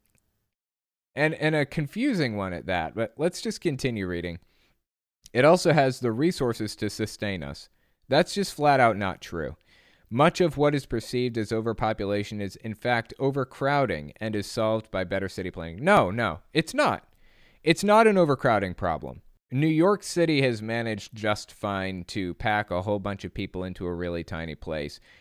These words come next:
It's not an overcrowding problem. It, it is a resource problem, okay? For every human on the planet, we need a certain number of acres to grow food to feed that human being.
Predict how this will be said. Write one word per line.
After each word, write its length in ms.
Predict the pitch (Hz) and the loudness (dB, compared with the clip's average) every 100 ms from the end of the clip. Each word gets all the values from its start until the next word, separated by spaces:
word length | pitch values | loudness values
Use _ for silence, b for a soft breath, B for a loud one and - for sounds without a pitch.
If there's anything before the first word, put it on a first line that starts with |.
| b | b
It's 200 | 156 - | 0 4
not 240 | 185 208 | 6 8
an 80 | 214 | 8
overcrowding 560 | 202 185 170 190 190 170 | 6 4 4 6 6 2
problem. 280 | 131 110 101 | 2 2 2
It, 160 | 160 127 | -2 2
it 160 | 170 | 4
is 160 | 180 170 | 6 6
a 80 | 160 | 2
resource 540 | 147 151 - 135 101 | 2 0 0 -2 -2
problem, 480 | - 95 78 62 - _ | -2 -2 -2 -8 -16 _
okay? 220 | - 123 113 b b b b | 0 0 0 b b b b
For 240 | - 160 | 2 2
every 380 | - 185 185 202 | 4 2 4 4
human 840 | 165 - 180 196 190 156 104 98 113 _ _ _ _ _ _ _ | 2 -4 2 4 4 2 -2 -4 -10 _ _ _ _ _ _ _
on 340 | 147 165 170 160 | 2 4 2 0
the 140 | 143 | 0
planet, 480 | - 185 165 107 - | 0 2 2 0 2
we 160 | 151 156 | 2 2
need 160 | 160 | 2
a 60 | 135 | 0
certain 540 | - 185 180 160 151 | 0 2 2 0 -4
number 380 | 139 151 143 127 | 0 2 2 2
of 120 | 113 - - | 0 -6 0
acres 840 | 160 160 131 107 101 - - - _ _ _ _ - | 2 4 2 2 0 -4 -8 -12 _ _ _ _ 0
to 200 | 156 131 | 2 2
grow 480 | 110 123 139 139 | 0 4 6 8
food 760 | 127 - - 165 135 107 95 95 - | 6 0 6 8 8 4 -2 -8 -4
to 220 | - 120 | -2 -2
feed 500 | - - 165 143 101 - | -4 -4 -2 -2 -4 -4
that 240 | 101 85 | -4 -4
human 460 | - 107 90 78 82 | -8 -8 -6 -8 -6
being. 300 | 85 57 | -8 -8